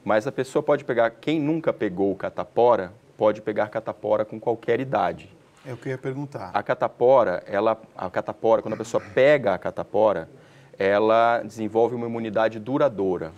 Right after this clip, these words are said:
Speaker 1: ou seja, pelo resto da vida. Então, quem teve catapora não vai pegar de novo catapora.
Speaker 2: Tá.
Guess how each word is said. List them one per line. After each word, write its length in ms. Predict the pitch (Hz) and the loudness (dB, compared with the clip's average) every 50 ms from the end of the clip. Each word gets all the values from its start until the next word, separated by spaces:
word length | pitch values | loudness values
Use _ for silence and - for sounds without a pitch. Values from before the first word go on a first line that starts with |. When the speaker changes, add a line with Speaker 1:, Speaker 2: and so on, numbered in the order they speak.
| - | -18
Speaker 1:
ou 60 | - | -20
seja, 280 | - - - 98 90 90 | -16 -10 -10 -8 -8 -8
pelo 240 | 87 - 107 110 107 | -8 -8 -6 -6 -2
resto 360 | 104 113 117 120 - - 123 | 0 2 2 2 0 -4 -6
da 120 | 113 117 | -4 -4
vida. 440 | 113 110 98 90 87 69 - - - _ _ | -6 -6 -8 -12 -14 -14 -14 -18 -20 _ _
Então, 180 | - 95 95 | -12 -10 -10
quem 240 | 92 - - 127 139 | -10 -8 -8 -8 -8
teve 320 | 135 - 98 98 90 92 90 | -8 -6 -6 -6 -6 -6 -10
catapora 760 | - - - - 127 - - - 113 110 120 120 131 156 190 - - - - - - _ - | -12 -10 -8 -8 -8 -6 -4 -2 0 2 2 2 0 -2 -6 -8 -18 -20 -20 -20 -20 _ -8
não 120 | - 143 147 | -6 -4 -2
vai 200 | 135 135 135 - | 0 0 0 0
pegar 400 | - 131 117 110 110 117 123 120 | -2 -2 0 0 0 0 -2 -6
de 100 | 120 117 | -12 -12
novo 340 | 110 107 104 104 104 120 117 | -8 -6 -6 -8 -8 -10 -16
catapora. 680 | - - - - - 123 - - - 90 82 78 - - - _ _ _ _ | -14 -12 -12 -10 -10 -12 -10 -8 -8 -8 -8 -8 -12 -16 -20 _ _ _ _
Speaker 2:
Tá. 240 | - 117 113 92 - | -12 -12 -10 -12 -12